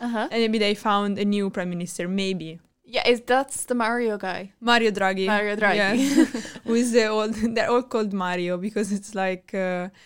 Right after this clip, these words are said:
Speaker 2: Mario Draghi, Mario Monti was one of the previous prime minister also.
Speaker 1: Yeah,
Speaker 2: <laughs>
Speaker 1: oh,
Speaker 2: Or,
Speaker 1: okay.
Speaker 2: yeah, they're all, like, co-, same names. And it would be a technical government, like, technocrat.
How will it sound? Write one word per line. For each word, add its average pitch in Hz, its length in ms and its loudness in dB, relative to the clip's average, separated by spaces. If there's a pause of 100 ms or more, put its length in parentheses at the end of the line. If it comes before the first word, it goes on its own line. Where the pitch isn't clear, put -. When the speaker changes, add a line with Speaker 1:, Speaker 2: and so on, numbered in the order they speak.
(220)
Speaker 2:
Mario 214 320 2
Draghi, 208 500 2
Mario 208 300 2
Monti 202 320 -2
was 190 300 -4
one 196 180 -4
of 190 140 -6
the 185 80 -6
previous 196 340 -8
prime 185 180 -8
minister 180 480 -6
also. 185 600 -4 (120)
Speaker 1:
Yeah, 285 220 4
Speaker 2:
<laughs> - 40 4
Speaker 1:
oh, 254 180 6
Speaker 2:
Or, 269 140 4
Speaker 1:
okay. 185 260 -12
Speaker 2:
yeah, 214 260 -2
they're 202 280 0
all, 208 180 0
like, 214 300 0
co-, 175 280 -8
same 190 320 -6
names. 180 320 -8 (380)
And 240 140 2
it 254 40 6
would 262 140 2
be 269 80 2
a 269 60 0
technical 240 520 -2
government, 180 480 -4
like, 185 160 -6
technocrat. 185 720 -8